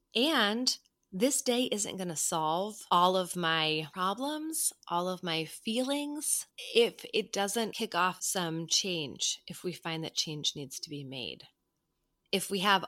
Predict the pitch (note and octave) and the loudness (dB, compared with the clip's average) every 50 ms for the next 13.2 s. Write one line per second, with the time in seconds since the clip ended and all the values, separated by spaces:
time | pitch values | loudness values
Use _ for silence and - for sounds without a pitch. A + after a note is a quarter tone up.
0 | - - - F3 E3 E3 F3 F#3+ G#3 G3 F3 F3+ F3+ D#3+ D#3 D#3+ D3+ D#3 F#3+ G#3+ | -4 0 2 4 6 6 6 4 2 2 2 0 0 0 2 0 0 0 0 -2
1 | - - - E3+ D#3+ - - - F3+ E3+ E3+ F#3 F#3+ F#3 F#3 G3+ F#3 F3+ E3+ E3+ | -4 -6 -8 -8 -8 -6 -4 -4 -2 -2 0 -2 -2 -2 -2 -2 -2 -2 -2 -2
2 | D#3 D#3 D#3+ D#3+ D3 D#3 D3 D3+ E3 E3+ - - - F3+ D#3+ D#3 D#3 D3 D3+ D3+ | -2 -2 -4 -4 -4 -4 -2 -2 -2 -4 -4 -4 -4 -2 -4 -4 -4 -4 -4 -6
3 | - - F#3+ G3 G3+ G#3 - F#3 F#3 F#3 G3 G3 F#3 F3+ E3+ E3 D3+ D#3 D#3+ E3 | -4 -4 -4 -4 -4 -2 0 0 2 2 2 2 2 2 2 2 0 0 0 0
4 | D#3+ D#3+ F3+ G3 G#3 G3+ A3 F#3+ - _ - F#3 F3+ F3+ F3+ F3 D#3+ D3+ E3 E3 | 2 2 2 0 -2 -4 -6 -12 -10 _ 0 2 2 2 2 0 0 0 2 2
5 | E3 F3+ F3+ F3+ - E3 D3 D3+ D#3 D#3 F3 G3+ G#3+ - - G3 F3+ F3 D#3+ - | 2 2 0 0 0 0 0 2 2 0 0 -2 -4 -4 -2 -2 -2 0 0 2
6 | E3+ D#3+ E3 - - E3+ E3 D#3+ D#3 D#3+ D3+ D#3 D#3 D3+ - - D#3+ D3+ - - | 2 2 2 0 -2 -4 -4 -4 -4 -4 -4 -4 -4 -4 -4 -6 -4 -4 -4 -2
7 | D#3+ D3 - - D#3 D3 - - D#3 D3+ D3+ D3+ D3 - - - D#3+ D#3 D3+ - | -2 -2 -2 -4 -4 -4 -4 -2 -2 -2 -2 -4 -4 -4 -6 -6 -6 -8 -6 -6
8 | - D#3+ D#3 D3+ D#3 D3+ D3 E3 - - - D3 C#3+ - - D#3+ E3 F#3 F#3 E3 | -4 -4 -4 -4 -4 -6 -6 -6 -8 -8 -10 -16 -12 -6 -2 -2 0 0 -2 -4
9 | C#3 A2+ - - - _ _ _ _ _ _ _ _ _ _ _ - G3+ G#3 G#3+ | -6 -10 -14 -16 -20 _ _ _ _ _ _ _ _ _ _ _ -6 0 0 2
10 | F#3+ F#3+ F#3 G3+ F#3+ F3+ G3 F#3+ G3 G3+ F#3 G#3+ A3 A#3 C4+ C4 - - - - | 2 2 4 4 4 4 4 2 2 2 4 4 4 4 4 2 0 -2 0 0
11 | D#3 C#3+ D3+ F3+ G3+ G#3+ - _ _ - _ _ _ _ _ - - - - G3+ | 0 2 2 0 -2 -2 -6 _ _ -20 _ _ _ _ _ -8 -4 -2 2 2
12 | G#3 G3+ G#3 G#3 G3 G3 G3 A3+ B3+ A3+ G3 G3 G3+ G3 F3 - - F3 F3 - | 2 2 4 4 4 6 4 6 6 6 6 6 4 2 0 0 -2 -2 0 0
13 | - - F#3 F3 | 0 2 2 0